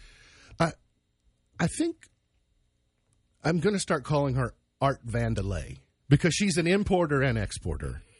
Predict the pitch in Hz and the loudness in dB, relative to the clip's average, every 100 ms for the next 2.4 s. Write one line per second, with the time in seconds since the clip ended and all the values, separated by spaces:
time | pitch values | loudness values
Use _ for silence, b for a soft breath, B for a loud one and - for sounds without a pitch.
0 | b b b b b - 120 107 85 - | b b b b b 0 0 0 -6 -14
1 | - _ _ _ _ _ _ - 135 120 | -18 _ _ _ _ _ _ 4 4 4
2 | 98 69 65 - | -4 -8 -10 -14